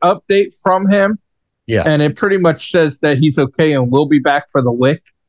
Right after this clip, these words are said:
Speaker 1: next
Speaker 2: Yeah.
Speaker 1: weekend in, uh, in, uh, Southwick, Massachusetts. So it looks like that he is, but I
Speaker 2: Mm-hmm.
Speaker 1: believe Hayden Deegan has now pulled within, uh, what's he, like, eleven points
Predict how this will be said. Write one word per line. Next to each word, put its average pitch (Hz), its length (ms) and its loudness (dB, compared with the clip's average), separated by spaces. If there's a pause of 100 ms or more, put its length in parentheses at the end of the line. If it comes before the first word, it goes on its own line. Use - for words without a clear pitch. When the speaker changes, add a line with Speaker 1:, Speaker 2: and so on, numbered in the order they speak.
(140)
Speaker 1:
next 135 280 -4
Speaker 2:
Yeah. 139 40 2
Speaker 1:
weekend 175 420 0 (500)
in, 110 260 0
uh, 104 320 2
in, 107 280 -4
uh, 101 140 -2
Southwick, 123 560 -2 (100)
Massachusetts. 135 840 -2 (340)
So 143 220 -2
it 135 80 -4
looks 175 340 0
like 160 320 0
that 147 240 0 (100)
he 131 200 4
is, 175 340 -2
but 127 180 -2 (460)
I 139 80 0
Speaker 2:
Mm-hmm. 131 100 -2
Speaker 1:
believe 170 500 2
Hayden 170 560 2 (200)
Deegan 170 360 2
has 151 240 -2
now 135 300 -2
pulled 160 240 -2
within, 143 560 0
uh, 120 260 2 (760)
what's - 220 -4
he, 135 80 2
like, 139 220 -2
eleven 139 440 0
points 151 600 -4